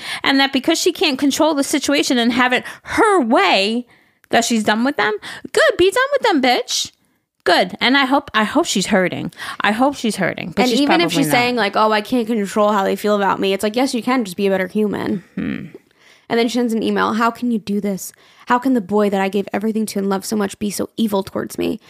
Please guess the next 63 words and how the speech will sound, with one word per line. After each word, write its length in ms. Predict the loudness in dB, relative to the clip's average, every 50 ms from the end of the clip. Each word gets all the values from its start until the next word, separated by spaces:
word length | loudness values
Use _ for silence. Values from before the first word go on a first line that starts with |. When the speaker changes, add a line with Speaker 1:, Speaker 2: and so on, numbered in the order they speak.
| -20 -20 -14 -10
Speaker 2:
If 100 | -6 -4
you 80 | -4 -2
think 200 | 0 0 0 2
I 60 | 2
don't 140 | 2 0 0
deserve 240 | -2 -2 -2 -2 -2
an 80 | -2
answer, 300 | -2 -2 -2 -2 -2 -2
you 240 | -2 0 0 0 0
are 140 | 0 0 -2
wrong. 460 | -2 -2 0 2 2 0 0 -2 -4 -4
I 100 | -2 0
absolutely 440 | 0 0 -2 -4 -6 -6 -4 -4 -4
deserve 320 | -4 -4 -2 -2 -2 -2
it, 100 | -2 -4
and 160 | -4 -4 -4
you 120 | -4 -6 -8 _ _ 0
owe 140 | 0 2
it 100 | 0 -2 -6
to 120 | -8 -8
me. 220 | -6 -6 -8 -8 -10 _ _ -20 -20 -8 -2
Do 80 | 0 0
I 80 | 2 0
need 120 | 0 -2
to 40 | -4
come 220 | -4 -2 -2 0 0
by 280 | 2 2 2 2 0
so 140 | 0 -2 -4
you 60 | -2
can 120 | -2 -2 -4
tell 140 | -4 -4 -2
me 120 | 0 0
whatever 360 | 0 0 0 0 -2 -2 -2
it 60 | -2 0
is 160 | 0 -2 -2
to 120 | -2 -4 -4
my 100 | -4 -6
face?" 600 | -6 -6 -4 -4 -4 -4 -6 -6 -8 -8 -10 _ _ _ _ _ _ _ _ _ _ _ _ _ _ _ _ -20 -20 _ _ -20 -20 -20 -20 _ -8
And 140 | -4 -2 0
then 140 | 0 0 0
a, 160 | 0 -2 -4 -4 -6
a 60 | -6
Facebook, 520 | -2 -2 -2 -2 -2 -2 -4 -4 -4 -6 -8
she 140 | -8 -6
shared 300 | -6 -4 -2 0 0 0
a 20 | 0
memory 500 | -2 -2 -2 -2 -2 -4 -4 -6 -6 -8 _ _
from 160 | -8 -6 -4
a 40 | -4
year 220 | -4 -2 -4 -4
before 400 | -4 -6 -8 -4 -2 0 0 0
with 160 | 0 -2 -4
pictures 340 | -6 -10 -8 -8 -8 -8 -8
with 120 | -8 -10 -10
the 60 | -6
kids. 320 | -4 -2 -2 -2 -4 -8 -20 _ _ _ _ _ _ _ _ -10 -6
"If 140 | -2 0 2
I 140 | 2 2 2
knew 180 | 2 0 0
what 160 | 0 0 0
I 140 | 0 -2 -2
know 180 | -2 -2 -2 -4
now, 400 | -4 -4 -4 -4 -4 -6 -6